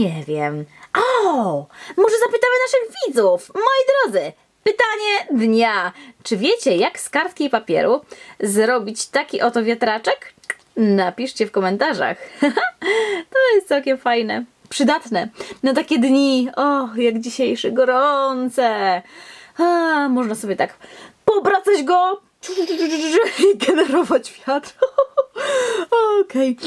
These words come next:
Dobra, naklejka to jest. I ta naklejka wyląduje z tej strony tutaj, o, na czerwonym tle. Wygląda teraz bardzo ładnie.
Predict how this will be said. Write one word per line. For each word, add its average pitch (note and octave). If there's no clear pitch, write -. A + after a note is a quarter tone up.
Dobra, A3+
naklejka D#4
to F#3+
jest. G3
I G3
ta C4+
naklejka D#4
wyląduje G#3+
z F4
tej -
strony -
tutaj, -
o, -
na F#3
czerwonym F3+
tle. C4+
Wygląda G3+
teraz F3+
bardzo A#3+
ładnie. F3+